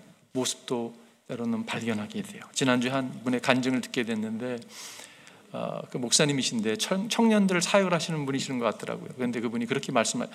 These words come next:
어머니 이야기를 하면서, 어머님이 결혼을 하게 됐는데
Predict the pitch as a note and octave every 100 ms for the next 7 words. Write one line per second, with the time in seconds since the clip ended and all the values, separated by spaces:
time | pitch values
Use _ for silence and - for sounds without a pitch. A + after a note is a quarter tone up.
0 | - - A#2+ E3+ A#3+ A3 F3 - D3 A#2+
1 | G#2+ A#2+ C#3+ A#2+ - - - - - -
2 | C3 F3 A3 A#3 A#3 C3 F#3 F#3 F3 F3
3 | A#2+ A2+ G#2 D3+ D3 A#2